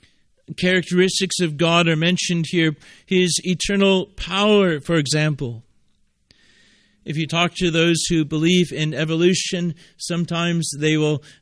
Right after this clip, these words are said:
say this to you when you ask, "Well, where did material come from? Where did matter come from?" And they'll say, "Well, I think it was always here. I think it is eternal." But then they'll go on to say, "But at some point there was this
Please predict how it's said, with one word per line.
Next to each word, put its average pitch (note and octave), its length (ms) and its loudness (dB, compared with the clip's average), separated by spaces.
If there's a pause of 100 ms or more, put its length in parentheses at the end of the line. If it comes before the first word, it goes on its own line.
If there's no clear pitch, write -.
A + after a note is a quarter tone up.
(140)
say E3+ 320 0
this F3+ 320 2
to F3 120 -4
you D3+ 140 0
when D3 100 -2
you C#3+ 120 -2
ask, D3+ 400 -2
"Well, C#3+ 160 -2
where F3 240 2
did E3 300 -2 (460)
material D3+ 760 0
come F3 260 -2
from? D3 220 -4
Where E3 180 0
did D#3+ 180 0
matter E3 460 -2
come F3 300 -4
from?" D#3 240 -6
And D3 100 -4
they'll C#3+ 100 -2
say, D#3 220 -4
"Well, E3 140 -2
I D#3+ 100 0
think G3+ 240 -2
it F#3 100 0
was E3 240 2 (240)
always F#3 480 2 (120)
here. A#3+ 220 0
I E3 120 0
think F#3 240 -2
it G3 80 2
is G3 160 2
eternal." G#3 720 -4 (1500)
But C3+ 140 -10
then D#3+ 160 -2
they'll D#3+ 120 4
go D#3 140 0
on D#3+ 140 2
to D3 140 -2
say, E3 160 2
"But F3 120 -6
at D3+ 120 -8
some G#3 280 -2
point F3+ 380 -2
there D#3+ 160 -2
was E3+ 400 -2
this E3 200 -2